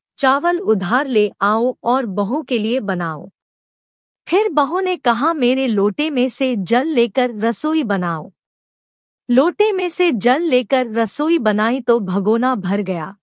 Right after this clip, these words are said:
तरह-तरह की मिठाइयाँ हो। सासू ने कहा "बहू जीम ले।" वह बोली कि "ससुर जी ने नहीं खाया, आपने नहीं खाया, पति ने नहीं खाया,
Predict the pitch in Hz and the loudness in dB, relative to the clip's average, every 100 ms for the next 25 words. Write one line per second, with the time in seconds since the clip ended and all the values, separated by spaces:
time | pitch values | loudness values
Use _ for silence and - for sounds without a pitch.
0 | _ - 262 269 330 - 370 381 359 320 | _ -2 0 0 -4 -2 0 0 0 0
1 | 208 175 214 226 220 180 170 185 _ _ | -2 -2 -2 0 0 -2 -6 -10 _ _
2 | _ _ _ _ _ _ _ - - 269 | _ _ _ _ _ _ _ -8 0 0
3 | 294 - 403 349 339 - 220 285 247 180 | 0 0 0 0 -2 0 0 2 0 -2
4 | 208 262 202 220 233 220 170 151 - _ | -2 0 -2 -2 -2 -2 -4 -6 -10 _
5 | _ _ _ _ _ _ _ - 285 349 | _ _ _ _ _ _ _ -4 0 0
6 | 277 220 269 311 392 - 359 269 247 - | 2 2 2 2 2 0 -2 0 -2 0
7 | 349 240 302 311 269 254 208 220 294 - | -2 0 -2 0 0 0 0 -2 -4 -4
8 | 190 170 165 226 _ _ _ 247 294 - | -4 -2 -6 -8 _ _ _ 2 2 0
9 | 359 330 226 233 359 - 208 180 165 208 | -4 -2 0 -2 -4 -4 -4 -2 -4 -8
10 | _ _ - 262 - 359 294 311 240 214 | _ _ -2 0 0 -2 -2 -2 -2 -2
11 | 339 - - 226 226 240 | -4 -4 0 2 2 -2